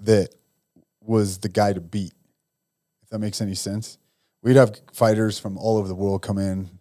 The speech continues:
U F C guys, everything. And for some <laughs> reason, you had everybody's number, whether it was striking. I won't say who, but I mean,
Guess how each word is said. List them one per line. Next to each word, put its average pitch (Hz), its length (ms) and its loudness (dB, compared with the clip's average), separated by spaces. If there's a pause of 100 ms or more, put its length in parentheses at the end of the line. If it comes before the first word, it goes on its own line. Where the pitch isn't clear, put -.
(140)
U 104 100 -6
F 98 80 -4
C 98 180 -6
guys, 95 340 -4
everything. 92 600 -8 (720)
And 107 320 -2 (160)
for 107 100 -10
some 120 280 2
<laughs> 123 80 4
reason, 110 420 0 (260)
you 120 140 2
had 123 260 8
everybody's 107 560 0
number, 98 300 -4
whether 98 160 -2
it 95 60 -4
was 95 120 -6
striking. 104 720 -4 (640)
I - 80 0
won't 123 160 6
say 110 180 6
who, 117 240 4
but 104 140 2
I 101 60 0
mean, 98 320 -4